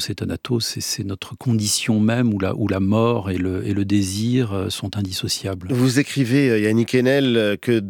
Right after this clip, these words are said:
Speaker 2: ce tableau, ce qui vous parle dans ce tableau, c'est un monde comme le nôtre d'où s'est retiré Dieu, s'éclaire pourtant à sa lumière.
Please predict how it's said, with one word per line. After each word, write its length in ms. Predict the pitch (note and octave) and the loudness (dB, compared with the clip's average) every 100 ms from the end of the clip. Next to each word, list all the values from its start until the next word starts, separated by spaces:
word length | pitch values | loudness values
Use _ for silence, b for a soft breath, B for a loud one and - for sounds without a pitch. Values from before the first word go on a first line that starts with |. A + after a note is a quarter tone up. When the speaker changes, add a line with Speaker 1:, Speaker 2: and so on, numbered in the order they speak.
| G2 | -6
Speaker 2:
ce 220 | - - D3+ | -4 0 2
tableau, 720 | - B2+ A#2 A#2+ D3 D3+ B2+ F#2 - | 2 0 2 2 4 2 0 -4 -8
ce 140 | - | -6
qui 180 | A#2 A#2+ | -4 -4
vous 160 | G#2 A2+ | -2 -2
parle 480 | - F3+ C#3 A#2+ G#2 | 2 2 2 0 0
dans 140 | G#2+ | 0
ce 120 | - | 0
tableau, 540 | A2+ A2+ G#2+ A2 C#3 C3+ B B - | 0 0 2 2 2 0 B B -10
c'est 180 | - C3 | 0 2
un 160 | B2+ | 4
monde 380 | C3+ D3 D#3+ C#3 | 4 4 2 2
comme 260 | D3+ C#3 C#3 | 2 4 4
le 140 | C#3 | 4
nôtre 420 | C#3+ E3 F3 - - | 4 2 0 -6 -8
d'où 240 | G#2 C3 | -2 -2
s'est 240 | C3 E3 C3 | 0 2 0
retiré 760 | G2 E3+ - F3 E3+ A#2 C#3 | 2 0 0 0 0 2 0
Dieu, 440 | A#2 A2 B2 C#3+ E3+ b b b b _ | 0 0 2 2 0 b b b b _
s'éclaire 720 | - - E3 - D#3 D#3+ D#3+ | -4 2 2 2 0 0 0
pourtant 500 | - C#3 - - D3+ - | -4 -6 -4 0 0 0
à 140 | B2 | -4
sa 180 | A2 C3+ | 0 0
lumière. 720 | A#2+ A#2 A2+ G#2+ G2+ F2 E2 | 2 2 4 2 0 -4 -8